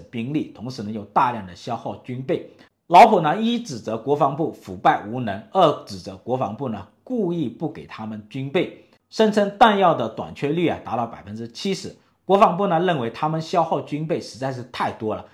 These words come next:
甚至私藏军械，拥兵自重，要求呢瓦格纳呢纳入国防军的一个编制，这相当于解除老普对瓦格纳的一个实际的军事控制权。这样啊矛盾就爆发了。但是这里最难搞清楚的是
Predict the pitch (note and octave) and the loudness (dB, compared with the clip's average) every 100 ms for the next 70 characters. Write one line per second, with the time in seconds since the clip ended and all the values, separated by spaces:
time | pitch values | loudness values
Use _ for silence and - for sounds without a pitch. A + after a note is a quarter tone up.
0 | _ - F#3+ D#3+ - - A#3 - G3 A3 | _ -4 -4 -4 -8 -10 -10 -8 -10 -8
1 | D3+ D3+ D#3 F3 - D#3+ E3+ F3 F3 E3+ | -8 -6 -4 -6 -6 -2 -2 -2 -4 -8
2 | E3 - F3+ E3 - - _ - G#3 G#3+ | -8 -8 -4 -2 -4 -8 _ 6 6 6
3 | C#3 C3+ C#3 A2+ D#2+ A#2+ D#3 D#3+ B2 E3 | 2 0 -2 -2 -4 -4 2 2 0 2
4 | F#3+ D#3+ A2+ G#2+ A2+ B2+ C3 C3 E3 E3 | 2 4 0 -4 -2 -2 -4 -4 -4 -4
5 | E2+ F#2+ G#2 - F#3+ F3+ F#3 - - _ | -6 -8 -12 -6 -2 -2 -4 -6 -8 _
6 | - G3+ F#3+ F#3 F3+ C3+ C3 - D#2 D#2+ | -4 0 0 0 -2 -4 -8 -12 -14 -14
7 | G2 G2+ F#2+ C#3+ - G2 A#2 G2 F#2+ - | -14 -10 0 2 2 -4 -6 -6 -8 -12
8 | G#2 C3+ A#2+ E2+ G2 G#2 - - - D3+ | -4 -2 -2 -4 -14 -14 -16 -18 -12 -10
9 | G#2+ - - C3 C3 D3+ F#3+ C#3 A2+ - | -10 -12 -12 -10 -10 -8 -6 -6 -10 -16
10 | - _ _ _ A3+ F#3 C#3+ A#2+ A#2 D3+ | -18 _ _ _ 6 6 4 0 0 0
11 | D#3+ D#3 C3+ F#3 C#3+ C3+ B2 G#2+ - G#3+ | 0 -2 2 6 6 6 2 0 -2 -2
12 | F#3+ F#3+ B3 F#3 C#3+ B3+ A3 C#3 D3+ - | 0 0 0 2 0 -2 -2 -2 -6 -12
13 | - D#3+ D#3 F2 - A2 | -12 -10 -8 -12 -12 -16